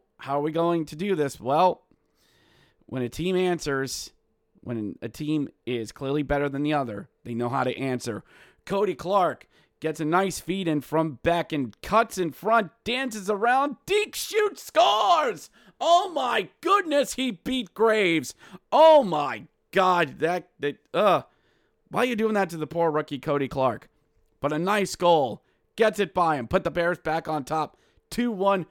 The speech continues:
Cody Clark with his sixth of the season. And I didn't know it at the time because you can watch these things a little bit later. You could tell the air was let out of the balloon in Cleveland, and that just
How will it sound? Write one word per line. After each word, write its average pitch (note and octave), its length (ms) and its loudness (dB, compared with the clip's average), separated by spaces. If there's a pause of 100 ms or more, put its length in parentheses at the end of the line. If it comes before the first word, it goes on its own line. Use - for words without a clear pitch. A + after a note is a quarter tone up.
(200)
Cody G3 240 0
Clark D#3+ 340 -4
with D3 120 -6
his D3+ 120 -4
sixth - 400 -6 (340)
of D#3 120 -2
the C#3+ 80 -4
season. C3 500 -6 (400)
And D#3 100 -6
I D#3 60 -2
didn't F3 300 -10
know C3+ 160 -12
it D3 80 -6
at D#3+ 100 -8
the - 60 -20
time E3 400 -6 (580)
because B2+ 460 -6 (260)
you A#2 80 -18
can A#2+ 160 -6
watch C#3 260 -4
these C3 120 -12
things C3+ 200 -8
a G#2 60 -12
little B2 180 -6
bit B2 200 -8
later. B2+ 380 -4 (540)
You B2+ 120 -12
could - 140 -12
tell E3+ 240 -4
the D#3 200 -4
air D3+ 180 0
was B2 240 -4
let C#3 140 -4
out C#3+ 140 0
of C3+ 60 -4
the B2+ 40 -6
balloon B2 320 -4
in A#2 80 -6
Cleveland, A2+ 480 -8
and G#2+ 80 -10
that A#2 160 -12
just - 220 -14